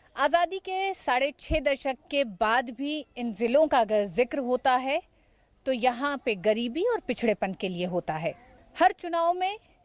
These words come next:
इस गरीबी पिछड़ेपन को दूर करने के तमाम वादे किए जाते हैं और चुनाव जीत के नेता भी आते हैं, तमाम पार्टियां भी काबिज रहीं।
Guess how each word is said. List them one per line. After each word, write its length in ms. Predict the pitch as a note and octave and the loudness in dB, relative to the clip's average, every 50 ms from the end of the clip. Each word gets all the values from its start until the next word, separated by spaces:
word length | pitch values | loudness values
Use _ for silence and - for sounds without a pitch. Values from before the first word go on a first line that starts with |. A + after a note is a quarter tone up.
| _ _ - - | _ _ -6 -6
इस 140 | C#4 - - | -6 -4 0
गरीबी 400 | G#3 C4+ B3+ C#4 D4+ C#4+ D#4+ E4 | 0 0 2 2 -2 -4 -4 -4
पिछड़ेपन 500 | - C#4 B3+ - C#4 C4+ C4 - C#4+ C4+ | -4 -4 -6 -2 -2 -2 -2 0 -4 -2
को 100 | B3 C#4+ | -2 -4
दूर 240 | B3+ G#3+ A#3+ B3+ B3 | -4 -2 -2 -2 -2
करने 360 | - - B3+ B3 A#3+ C4 C4 | 2 2 2 2 2 0 -2
के 140 | A#3+ C#4+ C4+ | 0 0 -2
तमाम 380 | - A3+ G#3 G#3 G3 G3 G3 F#3+ | 0 0 -4 -2 -2 -2 0 2
वादे 300 | G3+ G3+ G3+ G#3 B3 B3 | 2 2 4 2 0 -2
किए 300 | - - B3+ B3+ B3 A3+ | -2 -4 -2 -2 0 2
जाते 360 | B3 A#3 A#3 A3+ - B3+ B3+ | 4 2 2 4 2 0 0
हैं 220 | B3 B3 C#4+ D#4+ F#4 - _ - - - - - - - - _ - - - | 0 -2 -4 -4 -6 -6 _ -20 -20 -20 -20 -20 -20 -20 -20 _ -20 -10 0
और 200 | C#4+ F4 G#4+ G#4+ - _ _ _ _ _ | 2 2 2 0 -4 _ _ _ _ _
चुनाव 280 | - C#4+ C4+ C4+ B3+ B3+ | -8 -4 0 2 4 2
जीत 280 | A#3 G#3 B3 B3+ A#3+ - | 2 2 -4 -6 -6 -4
के 140 | - D4 | -2 -2
नेता 320 | C4+ A#3+ G#3 F#3+ - A3+ A3 | 0 0 -2 0 0 0 0
भी 160 | G3+ B3 C4 | 0 2 4
आते 240 | C4 B3+ B3 - D4 | 4 4 4 2 0
हैं, 120 | D#4+ G#4 - - | -2 -2 -2 -2
तमाम 260 | - C#4 C#4 C#4 D4 | 0 2 2 2 2
पार्टियां 420 | - F4 D#4+ E4 - E4 D#4+ D4+ | 2 2 2 2 2 2 -2 0
भी 120 | A#3+ B3 A#3 | 0 -4 -4
काबिज 380 | - F#3+ F3 D#3+ F3 F3 - - | -2 -2 -2 -2 -2 -6 -6 -4
रहीं। 220 | E3+ D#3 D#3 D3+ | -6 -6 -6 -8